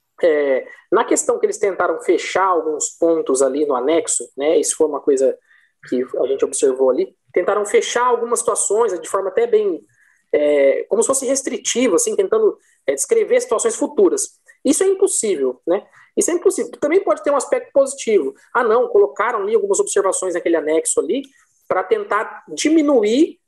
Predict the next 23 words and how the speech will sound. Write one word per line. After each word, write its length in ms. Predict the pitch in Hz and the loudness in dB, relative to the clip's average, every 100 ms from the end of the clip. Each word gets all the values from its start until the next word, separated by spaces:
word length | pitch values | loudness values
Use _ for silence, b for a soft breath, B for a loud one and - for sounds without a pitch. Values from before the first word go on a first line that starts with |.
| _ | _
a 80 | 185 | -4
capacidade 720 | - - 240 - 196 254 - | -4 -2 -2 -2 0 0 -2
subjetiva 640 | 262 220 233 - 240 269 | -4 2 2 2 0 0
de 100 | 233 | 0
interpretação 720 | 240 254 247 233 214 - 220 | 0 0 2 0 0 -2 0
de 60 | 233 | 0
algumas 320 | 240 262 311 | 0 -2 -2
coisas. 340 | - 170 - - _ | 0 0 -4 -18 _
Por 140 | - 180 | 0 2
esse 220 | 202 - | 2 2
lado, 240 | 160 165 | 0 0
perfeito. 560 | - 247 - 285 147 - _ - | 0 0 2 -2 -2 -8 _ -4
Você 160 | - | -4
tira 240 | - 233 277 | -2 0 0
esse 140 | - | 2
poder 260 | 508 480 480 | 0 0 -2
subjetivo 560 | 480 403 466 - 415 | -4 2 2 2 -2
das 160 | 403 202 | 0 0
seccionais 560 | 208 202 - 220 196 220 | -2 -4 -4 -2 2 2
aí. 200 | 302 - b b _ | 2 -2 b b _
Por 160 | 311 349 | 2 4
outro 320 | 277 - 196 | 2 2 2
lado, 440 | 170 240 285 - | 4 2 0 -2